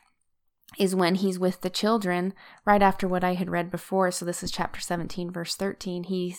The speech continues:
said that they should kneel on the ground. And it came to pass that when they had knelt upon the ground, Jesus groaned within himself and said, "Father, I am troubled because of the wickedness of the people of the house of Israel."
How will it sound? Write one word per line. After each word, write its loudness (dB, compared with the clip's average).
said 2
that -6
they 2
should -4
kneel 0
on 2
the -4
ground. 0
And 4
it 2
came 0
to -2
pass -2
that -2
when 0
they 0
had -6
knelt 0
upon -2
the -2
ground, 0
Jesus -2
groaned 0
within -2
himself -6
and -2
said, 2
"Father, 6
I 2
am -2
troubled -2
because -4
of -6
the -6
wickedness -8
of -12
the -14
people -8
of -8
the -8
house -8
of -8
Israel." 0